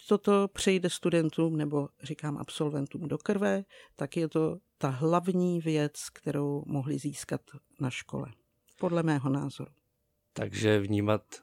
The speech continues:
Speaker 2: vzdělávání spíše jako nástroj a nenechat si vzít to nadšení, které, e, vzdělávání v člověku vytváří.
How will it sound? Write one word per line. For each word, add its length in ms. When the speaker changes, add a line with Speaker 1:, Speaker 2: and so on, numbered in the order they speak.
Speaker 2:
vzdělávání 640
spíše 280
jako 160
nástroj 680
a 340
nenechat 440
si 120
vzít 300
to 140
nadšení, 680
které, 560
e, 160
vzdělávání 580
v 60
člověku 600
vytváří. 500